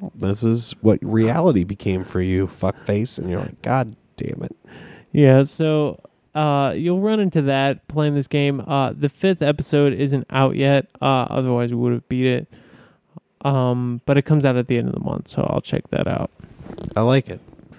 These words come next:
Speaker 1: you
Speaker 2: Other
Speaker 1: wanna
Speaker 2: than
Speaker 1: do
Speaker 2: that
Speaker 1: real man stuff with just me and you?
Speaker 2: Yeah. Let me do, do the quick wraps on the other shit I got. Uh, Mario Kart eight Deluxe, play a little more of that. It's good.
Speaker 1: Who's your favorite character? Throw it out.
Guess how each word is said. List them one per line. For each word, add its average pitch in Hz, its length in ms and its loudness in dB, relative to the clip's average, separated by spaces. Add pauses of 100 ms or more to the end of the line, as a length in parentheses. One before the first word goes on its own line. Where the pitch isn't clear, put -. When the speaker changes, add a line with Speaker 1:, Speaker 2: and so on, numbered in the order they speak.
(160)
Speaker 1:
you - 100 -4
Speaker 2:
Other 196 80 2
Speaker 1:
wanna 220 140 4
Speaker 2:
than 220 100 4
Speaker 1:
do 240 60 2
Speaker 2:
that 247 40 2
Speaker 1:
real 135 180 2
man 113 260 0
stuff 127 340 -4
with 120 100 -4
just - 260 -8
me 104 160 -4
and 98 80 -4
you? 107 380 2 (520)
Speaker 2:
Yeah. 135 360 2 (220)
Let 185 160 0
me 185 100 2
do, 165 380 2
do 156 240 0
the 139 80 -2
quick - 320 -2
wraps 131 580 0 (320)
on 135 640 2
the 135 160 0
other 135 220 2
shit 127 580 0
I 135 140 -2
got. 127 440 0
Uh, 131 680 2
Mario 147 320 2
Kart 139 300 0
eight 131 120 2
Deluxe, 131 460 0
play 135 240 0
a 127 80 2
little 127 160 2
more 123 180 0
of 120 80 0
that. 123 380 -2 (720)
It's 165 100 0
good. 127 340 2 (100)
Speaker 1:
Who's 131 180 2
your 127 80 -4
favorite 110 320 2
character? 87 420 -2 (140)
Throw 92 260 -2
it - 20 -2
out. 87 240 -4